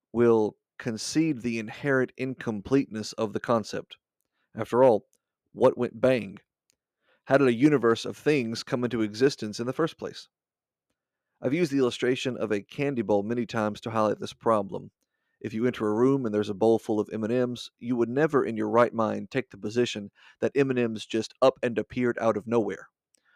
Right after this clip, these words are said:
You would rightly conclude that someone put candy in the bowl. Our universe is full of candy. So who put the M and Ms in the bowl? Scientists struggle with explaining what was there before there was anything,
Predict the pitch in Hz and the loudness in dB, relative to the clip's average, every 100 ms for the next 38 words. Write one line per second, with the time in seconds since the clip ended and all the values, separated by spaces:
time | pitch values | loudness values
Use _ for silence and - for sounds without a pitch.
0 | _ 123 120 110 127 127 - 113 - 139 | _ -2 0 4 4 4 -4 -8 2 2
1 | 123 107 - - 151 135 107 - - - | 2 -2 -8 -2 -2 -2 -4 -6 -10 -4
2 | 135 117 104 107 104 123 107 - _ _ | -4 -2 -4 -6 2 6 4 2 _ _
3 | _ _ _ _ _ _ - 123 120 127 | _ _ _ _ _ _ 0 2 2 0
4 | 165 113 107 104 - 110 - _ 160 123 | 0 2 0 -2 -8 -10 -10 _ -2 -2
5 | - 156 117 92 - _ _ _ _ _ | -2 -6 -6 -10 -18 _ _ _ _ _
6 | _ - 143 143 131 - 120 117 123 110 | _ -8 -2 0 -2 -4 -4 -2 -2 -4
7 | 104 104 110 104 90 _ _ _ _ _ | -6 -2 2 2 -2 _ _ _ _ _
8 | _ _ _ _ _ _ - 147 143 127 | _ _ _ _ _ _ 0 0 0 -2
9 | 117 - - 170 120 107 107 98 - - | -4 -4 0 2 2 -2 -4 -6 -8 -4
10 | 135 117 107 107 _ _ _ _ - 104 | -4 -4 -8 -12 _ _ _ _ -14 2
11 | 135 - 120 117 110 120 120 104 - 123 | 2 4 2 0 2 2 4 0 0 0
12 | 113 113 110 107 113 104 - | 2 2 0 -2 -4 -6 -14